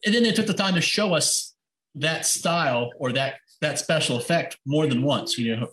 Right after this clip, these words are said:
you have the scene where they're bringing Superman back and you're showing his running style.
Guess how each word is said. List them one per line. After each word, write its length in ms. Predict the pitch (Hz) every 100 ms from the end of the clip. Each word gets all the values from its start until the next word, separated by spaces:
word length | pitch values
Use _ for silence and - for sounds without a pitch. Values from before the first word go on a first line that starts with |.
| -
you 100 | 143
have 120 | 131
the 40 | 123
scene 320 | - 151 147
where 80 | 131
they're 100 | 127
bringing 240 | 135 123
Superman 500 | 120 147 131 131 123
back 300 | 120 120 - - -
and 240 | 120 113
you're 100 | 123
showing 340 | 123 135 123 117
his 200 | 123 113
running 220 | 117 117
style. 440 | - 117 110 110